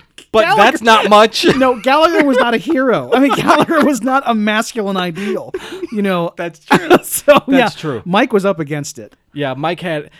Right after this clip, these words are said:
Speaker 2: and you know what? I think that's why they play him like this in the movie.
Speaker 1: Yes.
Speaker 2: 'Cause he, he, he has that look. His demeanor is very, uh, he's very domestic compared to everyone else, you know? Like,
Speaker 1: Yeah.
Speaker 2: and he, he's very kind. He's the teacher.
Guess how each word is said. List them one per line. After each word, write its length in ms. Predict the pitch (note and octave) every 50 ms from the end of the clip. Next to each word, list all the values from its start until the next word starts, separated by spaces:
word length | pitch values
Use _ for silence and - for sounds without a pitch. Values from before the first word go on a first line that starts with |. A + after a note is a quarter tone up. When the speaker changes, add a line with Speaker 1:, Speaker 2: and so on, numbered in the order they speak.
| - - -
Speaker 2:
and 180 | E3+ F3+ F#3+ F#3
you 120 | F3 F3
know 80 | F#3+ G#3
what? 120 | G#3+ F#3+
I 60 | F#3
think 200 | - - G3 G3
that's 220 | G3 G#3 F#3+ - -
why 220 | D3 D#3 D3+ D#3+
they 120 | D3+ D3 C3+
play 320 | - - - F3+ E3+ D#3+
him 160 | D3+ C#3+ C#3+
like 220 | C3 A#2+ A#2+ - _
this 260 | - A#2+ A2+ G#2+ - D3
in 100 | B2 A2+
the 60 | A2+
movie. 340 | A2+ A#2 B2+ B2 A2 G2+ F#2
Speaker 1:
Yes. 280 | C#3 C3 A2 G2 G2
Speaker 2:
'Cause 260 | - C#3+ C3 A#2+ C#3 -
he, 320 | C#3+ D3 C3+ C3 C#3+ C#3+ A#2+
he, 320 | G#2+ D#3 F3+ D#3 C3 - _ _ _ _
he 160 | _ - C#3+
has 160 | D3+ D#3 D#3
that 180 | G3 F#3+ F3 E3
look. 340 | D#3 C#3+ C#3+ D3 D3 - - _ _ _ _ _ _ _
His 180 | - D#3 D3
demeanor 520 | - E3+ D3+ D#3 E3+ E3+ F3 F3 F3 E3+ D#3+
is 160 | D3+ C3+ A#2+
very, 540 | A#2+ C#3+ D3+ D3+ D3+ D3+ D3+ C#3+ C#3+ D3 C3 _ _ _ _ _ _ _ _ _ _ _ _
uh, 100 | - - - _
he's 240 | - G3 A#3 B3 F#3+
very 200 | C4+ D4 C4+ A#3
domestic 800 | A#3+ A#3 B3+ D4+ - - - - B2 F2 - - - _ _ _
compared 340 | - F3+ E3 F3 F3 D#3+ C#3+
to 60 | C#3
everyone 280 | C3+ A#2+ A#2+ A2+ G#2+ G2
else, 200 | F#2 F#2 - -
you 80 | C#3+ C#3
know? 140 | E3 G#3+
Like, 180 | A#3 A#3 G3+ - _ -
Speaker 1:
Yeah. 320 | F3 D#3 D#3 F3 E3 C#3+ B2
Speaker 2:
and 120 | F3+ G3
he, 120 | G#3+ G3 -
he's 220 | - D#3 F#3 D3
very 200 | C3 E3+ F#3 A#3+
kind. 380 | G#3+ - - F#3 E3+ F3 G#3+ A3
He's 180 | - - A#3 B3+
the 80 | D#4 D#4
teacher. 580 | - - F#4+ A4 F#4+ - F#3+ B2 F#2 - -